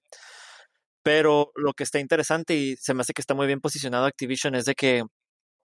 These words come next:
los estimados dicen que Estados Unidos va a rebasar a China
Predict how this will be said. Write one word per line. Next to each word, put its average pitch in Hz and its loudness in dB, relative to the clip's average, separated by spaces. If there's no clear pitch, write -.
los 131 0
estimados 131 0
dicen 143 -2
que 120 0
Estados 143 2
Unidos 143 -4
va 135 0
a - 0
rebasar 135 2
a 139 0
China 147 -4